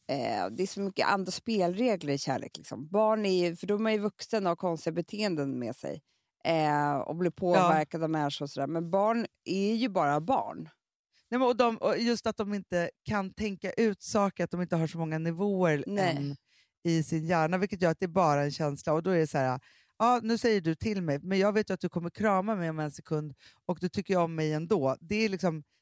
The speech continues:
Speaker 2: den känslan måste ju de ha med sig liksom hela vägen, vägen runt.
Speaker 1: Såklart.
Speaker 2: Liksom, så.
Speaker 1: Mm.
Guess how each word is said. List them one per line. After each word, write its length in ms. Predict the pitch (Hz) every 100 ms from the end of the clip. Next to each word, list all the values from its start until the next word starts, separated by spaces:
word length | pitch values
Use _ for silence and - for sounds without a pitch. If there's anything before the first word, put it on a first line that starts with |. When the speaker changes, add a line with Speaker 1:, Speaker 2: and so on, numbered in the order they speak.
| -
Speaker 2:
den 200 | 233 233
känslan 380 | - 208 165 175
måste 220 | 165 -
ju 60 | 160
de 200 | 147 147
ha 120 | 151
med 260 | 160 175 165
sig 140 | 156
liksom 240 | 139 143 151
hela 280 | 156 135
vägen, 460 | 131 127 127 131 131 - _ _ _ _ -
vägen 340 | 143 143 160
runt. 280 | 180 135 -
Speaker 1:
Såklart. 200 | 226 214
Speaker 2:
Liksom, 280 | - - 107
så. 380 | - 139 113 - -
Speaker 1:
Mm. 260 | 175 170